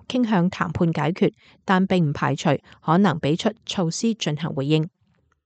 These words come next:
普利馬斯指出，上個禮拜法國方面代表同中共商務部長王文濤進行會談。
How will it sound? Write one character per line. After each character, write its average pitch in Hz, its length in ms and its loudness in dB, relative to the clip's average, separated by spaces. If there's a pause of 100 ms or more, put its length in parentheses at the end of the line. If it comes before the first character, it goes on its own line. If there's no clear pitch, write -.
(420)
普 180 140 2
利 190 120 4
馬 156 160 0
斯 202 160 -2
指 165 180 -6
出， 196 180 -2 (300)
上 208 220 0
個 220 80 2
禮 196 120 2
拜 196 240 2
法 202 200 -2
國 202 120 4
方 269 220 -2
面 196 180 4
代 156 200 2
表 156 340 0
同 160 220 -4
中 262 200 0
共 190 180 2
商 233 220 0
務 185 120 4
部 147 200 2
長 151 320 0
王 156 180 2
文 151 200 0
濤 156 320 -4
進 180 200 0
行 165 140 -4
會 139 140 -2
談。 - 240 -6